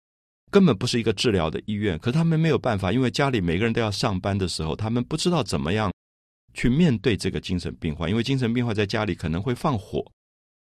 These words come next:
可能会伤害孩子，所以他们就只好把他送到那个所谓的什么什么堂那种庙里去。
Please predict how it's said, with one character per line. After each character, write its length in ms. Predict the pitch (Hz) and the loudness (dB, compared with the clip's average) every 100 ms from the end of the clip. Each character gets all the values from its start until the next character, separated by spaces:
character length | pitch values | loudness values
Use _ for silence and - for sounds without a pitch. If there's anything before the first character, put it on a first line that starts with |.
| _ | _
可 100 | 113 | 4
能 120 | 127 | 6
会 100 | 156 | 6
伤 180 | 135 139 | 4 2
害 160 | 135 95 | 2 0
孩 300 | - 64 76 | 0 -2 -2
子， 220 | - - _ _ _ _ _ | -4 -6 _ _ _ _ _
所 140 | - 147 | 6 6
以 40 | |
他 100 | 151 | 6
们 60 | 156 | 2
就 100 | 143 | 0
只 160 | - | 2
好 140 | 135 110 | 0 0
把 200 | 80 78 | -2 -4
他 80 | |
送 220 | - 104 87 | -4 -2 0
到 140 | 82 | 0
那 160 | 85 80 | 0 0
个 180 | 73 - _ - | -4 -6 _ -4
所 180 | - | 0
谓 120 | 82 87 | 2 4
的 120 | 82 | 2
什 100 | 80 | 0
么 80 | 73 | -2
什 140 | 78 | -2
么 80 | 80 | -4
堂 340 | - 58 65 | -4 -6 -2
那 120 | 80 | -2
种 160 | 73 65 | -2 0
庙 220 | 92 80 | 2 0
里 120 | 69 65 | -2 -6
去。 240 | - 73 | -6 -6